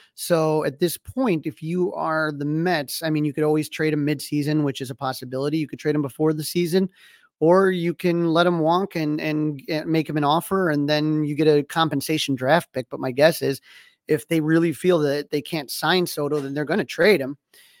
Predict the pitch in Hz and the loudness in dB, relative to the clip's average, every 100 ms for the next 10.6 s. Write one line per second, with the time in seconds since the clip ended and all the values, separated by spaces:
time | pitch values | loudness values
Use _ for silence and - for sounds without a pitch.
0 | _ - 165 160 - 170 - 156 160 160 | _ 0 2 2 0 -4 -4 -4 -2 0
1 | 156 185 185 175 143 170 165 160 147 - | 4 4 6 4 2 0 0 0 -2 -4
2 | - - _ _ _ _ _ - 180 - | -8 -10 _ _ _ _ _ -6 -6 -6
3 | - 269 294 247 220 185 190 190 180 - | -4 0 2 2 2 2 0 0 -4 -2
4 | 170 175 156 139 170 - 165 156 151 170 | -2 0 -2 0 -2 -2 -2 -2 -2 -2
5 | 160 - 175 165 160 - 170 156 151 160 | -2 -2 -2 0 0 -2 -2 -4 -2 -4
6 | 151 151 151 - 151 151 151 165 165 151 | -2 0 0 0 -2 -2 -2 0 0 0
7 | 160 156 147 - _ _ _ 160 160 160 | 0 0 -2 -8 _ _ _ -2 2 2
8 | - 156 143 160 156 151 151 139 - 160 | 0 -2 2 4 4 4 0 -2 -4 0
9 | 156 147 147 - _ 160 151 151 156 147 | 2 0 -4 -10 _ -2 0 2 0 -2
10 | 143 - 170 151 143 | -4 0 4 6 4